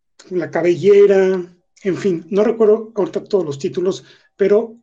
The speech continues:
con el terror es como más, más se le conoce, pero tiene de crítica social, tiene eróticos, y este, que no es tan conocido, pero me gusta mucho cómo lo lleva a cabo, y de hecho, lo voy a contar de principio a fin, porque como es un cuento nada más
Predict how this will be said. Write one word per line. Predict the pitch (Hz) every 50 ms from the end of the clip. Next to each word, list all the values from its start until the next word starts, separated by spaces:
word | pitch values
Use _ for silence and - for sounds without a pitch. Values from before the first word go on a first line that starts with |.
| _ _ _
con | - 190 185 190
el | 180 165
terror | - 208 208 226 233 233
es | 220 -
como | - 185 165 160
más, | 165 180 180 175 - - - -
más | 170 175 185 180
se | - 185
le | 165 135
conoce, | - 143 147 151 135 - - -
pero | - 165 160 -
tiene | - 208 202 202 208
de | 185 -
crítica | - 180 190 185 202 - - 147 135
social, | 139 139 135 - - 202 202 196 208 208 202
tiene | - - 175 165 156
eróticos, | 143 175 185 185 202 170 - - 180 175 175 - - _ _ _ _ _ _ _ _ _ _ _ _ _ _ _ _ _ _ _ _ _ _ -
y | 240 208 208 233 285
este, | 302 - - - - - 226 247 277 - - - _ _ _ -
que | - 185
no | 185 208 220
es | 214 226
tan | 277 254 214
conocido, | - 208 175 170 - - 202 196 196 202 202
pero | 202 196 175 165
me | 170 165
gusta | 185 208 208 - 247
mucho | 214 214 208 - 208 196
cómo | - 202 202 202 202 180 165
lo | 147 147 135
lleva | 135 139 165 170 170
a | 147 135
cabo, | - 143 143 139 139 180 214
y | 202 165
de | 165 180 196
hecho, | 196 - - 226 220 226 - - - - _ _ _ _ _ _ _ _ _ _ _ -
lo | 190 190
voy | 170 196 226 262
a | 269 269
contar | 254 196 147 196 202 214
de | 240 226
principio | 233 208 185 139 - 214 202 208 196 175
a | 165 139
fin, | - 170 175 190 175 -
porque | 202 147 135 - 170 139
como | - 170 160 175 240 240
es | - -
un | 277 294 320 320 320 269 -
cuento | - 226 233 226 226 208
nada | 180 190 190 185 185
más | 175 165 170 196 196 - - - -